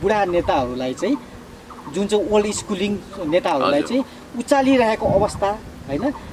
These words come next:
Speaker 1: कसैलाई उचाल्ने, कसैलाई पछार्ने गर्दाखेरि चाहिँ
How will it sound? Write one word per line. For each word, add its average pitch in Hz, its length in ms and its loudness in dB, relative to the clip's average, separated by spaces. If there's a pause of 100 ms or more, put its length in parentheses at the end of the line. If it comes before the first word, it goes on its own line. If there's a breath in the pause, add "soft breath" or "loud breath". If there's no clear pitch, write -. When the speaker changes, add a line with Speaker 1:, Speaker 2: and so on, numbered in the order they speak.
(100)
Speaker 1:
कसैलाई 240 420 0
उचाल्ने, 214 340 0
कसैलाई 196 380 -2
पछार्ने 202 320 0
गर्दाखेरि 180 460 2
चाहिँ 233 200 -8